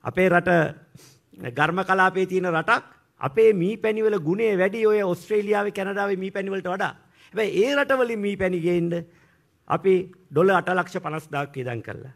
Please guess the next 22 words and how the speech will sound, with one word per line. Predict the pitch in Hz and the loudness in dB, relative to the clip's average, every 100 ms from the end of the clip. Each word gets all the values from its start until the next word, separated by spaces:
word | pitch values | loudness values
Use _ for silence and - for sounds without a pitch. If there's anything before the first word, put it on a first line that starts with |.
| _ _ - | _ _ -4
වතුර | 131 143 208 101 95 _ _ _ _ _ - | -2 -2 -4 -10 -14 _ _ _ _ _ -8
ගලා | 123 143 175 180 | -4 0 2 2
යනවා, | 180 180 | 0 -2
යටත් | 139 127 175 170 - | -2 -2 -4 -4 -2
වෙනවා. | 190 185 175 - | -2 -2 -8 -18
අපේ | - - 175 | -10 -2 0
රටේ | 170 202 | 0 0
ඇති | 156 196 | -2 -2
වෙනකම් | 196 202 220 | -6 -4 -4
වතුර | 202 202 180 | -4 -4 -4
තියෙනවා. | 123 98 107 - _ _ _ - | -6 -10 -14 -20 _ _ _ 0
පානීය | 160 233 269 277 269 | 4 6 4 2 0
ජලය | 202 220 269 269 | 2 2 0 0
ගේන්න | 254 247 | 0 0
ඩොලර් | 233 220 220 190 | 0 0 2 2
හාර | 190 | 2
ලක්ෂ | 190 - 165 | -2 -6 -8
පනස් | 175 170 | -8 -8
දහක් | 156 151 151 | -6 -6 -6
වියදම් | 127 123 | -8 -8
කරලා | 120 117 | -10 -12
තියෙනවා. | 123 104 - - | -14 -16 -18 -20